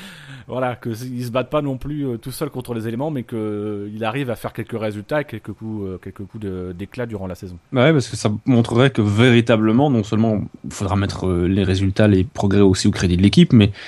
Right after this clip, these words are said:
Speaker 2: que son travail et sa capacité à, à motiver l'équipe et à rester positif portent vraiment leurs fruits aussi, quoi.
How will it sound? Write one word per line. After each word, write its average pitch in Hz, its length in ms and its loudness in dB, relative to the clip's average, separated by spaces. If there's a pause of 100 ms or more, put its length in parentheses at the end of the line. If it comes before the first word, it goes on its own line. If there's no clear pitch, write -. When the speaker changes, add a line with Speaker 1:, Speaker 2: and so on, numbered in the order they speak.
(160)
Speaker 2:
que 117 260 6
son - 500 4
travail 131 580 6
et 110 60 4
sa 113 200 0
capacité 123 600 2
à, 110 160 4
à 101 160 0
motiver 117 420 6
l'équipe 117 320 4
et 117 40 4
à 104 80 6
rester 117 400 4
positif 107 480 0
portent 120 220 2
vraiment 110 220 4
leurs 107 140 2
fruits 127 180 0
aussi, 117 220 0
quoi. 110 140 -8